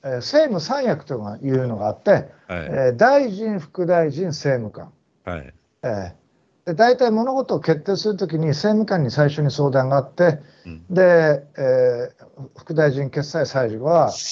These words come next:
Speaker 1: あの、大臣決裁っていうような、あ、感じで。で、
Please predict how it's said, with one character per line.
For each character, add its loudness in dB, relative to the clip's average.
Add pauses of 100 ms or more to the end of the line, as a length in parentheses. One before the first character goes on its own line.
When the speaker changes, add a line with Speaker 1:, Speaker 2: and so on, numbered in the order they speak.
Speaker 1:
あ -6
の、 -6 (440)
大 2
臣 -8
決 -8
裁 -8
っ -14
て -16
い -8
う -6
よ -6
う -6
な、 -2 (280)
あ、 -6
感 -8
じ -8
で。 -8 (600)
で、 6